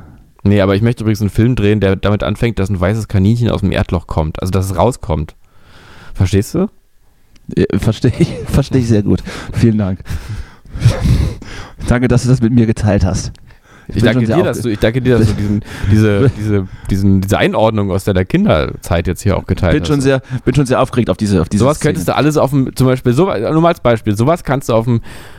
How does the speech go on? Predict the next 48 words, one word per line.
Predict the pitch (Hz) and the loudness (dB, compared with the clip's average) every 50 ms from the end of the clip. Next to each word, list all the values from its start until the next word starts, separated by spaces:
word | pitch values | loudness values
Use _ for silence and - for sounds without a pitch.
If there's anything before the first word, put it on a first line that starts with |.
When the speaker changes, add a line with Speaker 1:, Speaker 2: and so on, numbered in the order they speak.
| - - | -8 -2
Speaker 1:
äh, | - 117 123 | 0 2 2
auf | 120 - 101 120 | 2 0 0 -2
dem | 123 110 | -2 -2
Oktoberfest | 87 - - 139 143 135 139 123 123 - | 0 2 2 2 2 2 0 -2 -2 0
ja | 120 | 0
gar | 104 101 101 | 2 2 0
nicht | 98 107 | 2 2
machen. | 113 131 - 101 82 82 82 | 2 0 0 -2 -4 -2 0
So | 92 104 | 0 0
ein | |
Gespräch | 107 113 - - 120 127 147 156 - 110 | 0 -2 -2 0 2 2 2 0 0 0
wäre | 113 120 131 127 | 0 2 2 0
schon | 135 120 | 0 -2
gar | 123 117 | 0 0
nicht | 117 113 | 0 2
möglich. | 120 107 104 95 87 78 - 80 - - - - - - - - | 2 2 0 0 -2 -6 -6 -8 -12 -18 -20 -20 -20 -20 -8 -4
Speaker 2:
Da | - 117 | 0 0
versteht | - 131 - 202 233 - | 2 2 2 2 2 4
mich | 214 | 2
ja | 170 113 | 2 2
gar | - 107 110 | 2 2 2
niemand. | 110 101 98 92 90 - | 4 4 2 2 0 -2
Das | 107 107 - - | -4 -4 -2 0
Speaker 1:
Nee. | - 147 147 | 2 2 2
Speaker 2:
weiß | - 147 | 4 2
ja | 165 135 | 2 0
gar | 135 139 135 | 2 0 0
nicht. | 135 123 123 120 - - - - - - - - - - | 0 -2 -4 -10 -16 -18 -20 -20 -20 -20 -20 -20 -4 2
Die | 127 120 | 2 2
schreien | 98 - 123 143 160 160 | 4 4 2 2 4 4
dann | 151 | 4
nur | 156 160 160 151 | 4 2 2 2
zurück, | 127 139 160 180 - - - - 175 | 2 2 2 2 2 -2 -4 -2 0
"Ah, | 226 269 320 320 320 330 330 330 320 - | 4 6 6 8 10 10 10 10 8 6
Prost!" | - - 240 269 277 254 - - - - - - - - - - _ - - | 6 6 8 8 8 8 4 0 -6 -12 -14 -14 -16 -20 -20 -20 _ -20 -10
Und | - - | -4 -2
dann | 123 127 117 | 0 2 2
sagst | 139 143 - - | 2 0 2 2
du, | 151 | 2
"Ja, | 160 175 143 | 4 4 2
dann | 113 110 123 | 2 0 0
hab | 135 143 | 0 0
ich | 127 | 0
das, | - 143 131 - 104 | 0 0 0 2 0
äh, | 120 | 0
umsonst | - - 143 123 139 160 - - | 2 2 2 2 0 0 0 0
gesagt." | 127 101 95 87 80 - - - - - - - - - | 0 2 2 0 -2 -4 -10 -18 -20 -20 -20 -6 -2 0
Speaker 1:
Ja. | 101 95 80 | 0 0 0